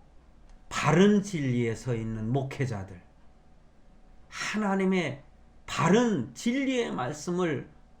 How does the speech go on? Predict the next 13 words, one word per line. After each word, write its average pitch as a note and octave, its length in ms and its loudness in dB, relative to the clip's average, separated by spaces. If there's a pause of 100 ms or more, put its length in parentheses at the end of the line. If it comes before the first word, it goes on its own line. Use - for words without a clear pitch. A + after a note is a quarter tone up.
(180)
올바르게 G#3 840 4
전하는 D#3+ 580 -2
목회자들을 G3+ 1400 2 (1400)
때로는 D3+ 420 2
성도들이 C3+ 1160 -2
외면하는 E3+ 640 2
경우가 C#3 540 -4 (220)
얼마나 A#2+ 880 0
흔한지 A2+ 460 -6
몰라요. G2+ 420 -10 (3250)
자신들의 G#3 800 2
귀에 F#3+ 360 2
솔깃하고 C#4 1200 -2